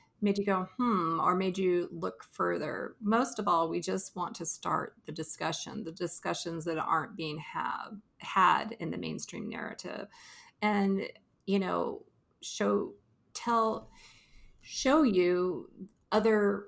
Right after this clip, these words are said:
resources, show you other ways of thinking about events and not just taking everything at face value. Um, because, you know, through everything that we've looked at, you know, I,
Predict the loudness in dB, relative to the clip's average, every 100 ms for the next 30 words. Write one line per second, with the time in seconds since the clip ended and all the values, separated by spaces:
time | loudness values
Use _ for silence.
0 | -2 0 0 -2 -4 -6 -8 -8 -4 -2
1 | 0 2 2 2 0 0 0 0 -2 -4
2 | -10 -8 -8 -6 -8 -6 -8 -8 -4 -2
3 | -2 -2 0 0 0 -6 -8 -6 -8 -6
4 | -2 -2 -2 -8 -8 -6 -6 -4 -6 -6
5 | -6 -6 -6 -6 -8 -8 -8 -8 -10 -12
6 | -18 _ -14 -10 -8 -8 -6 -4 -4 -4
7 | -6 -8 -12 -14 _ _ -8 -6 -6 -6
8 | -10 -12 _ _ _ _ _ -6 -2 -2
9 | -2 -2 -4 -8 -14 -16 -10 -8 -8 -10
10 | -4 2 4 4 2 0 -4 -6 -6 -6
11 | -4 -6 -6 -10 -8 -8 -10 -18 -20 -20
12 | -20 -20 _ _ _ -8 -6 -4 -6 -6
13 | -10 -16 _ _ _ _ _ 2